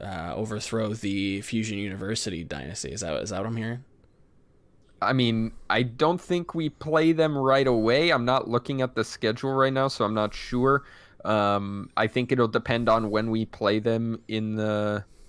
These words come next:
Speaker 2: um, in the season, if we can get our, our everyone peaking and kind of everything working, uh, together at the right time. But honestly, um, because of my understanding of the format, I think the majority of the teams
Speaker 1: Mm-hmm.
Speaker 2: make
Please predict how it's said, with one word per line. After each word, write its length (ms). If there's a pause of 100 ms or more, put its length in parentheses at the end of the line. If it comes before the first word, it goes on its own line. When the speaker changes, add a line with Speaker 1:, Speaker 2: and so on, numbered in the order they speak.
(280)
Speaker 2:
um, 400
in 160
the 80
season, 440
if 140
we 100
can 220
get 220
our, 320
our 460 (300)
everyone 460
peaking 640
and 100
kind 180
of 120
everything 400
working, 480 (380)
uh, 120
together 460
at 80
the 40
right 160
time. 220
But 180
honestly, 640 (420)
um, 540 (160)
because 760 (100)
of 420 (480)
my 420
understanding 1120
of 140
the 80
format, 500
I 100
think 420
the 80
majority 840
of 160
the 100
teams 560
Speaker 1:
Mm-hmm. 160
Speaker 2:
make 440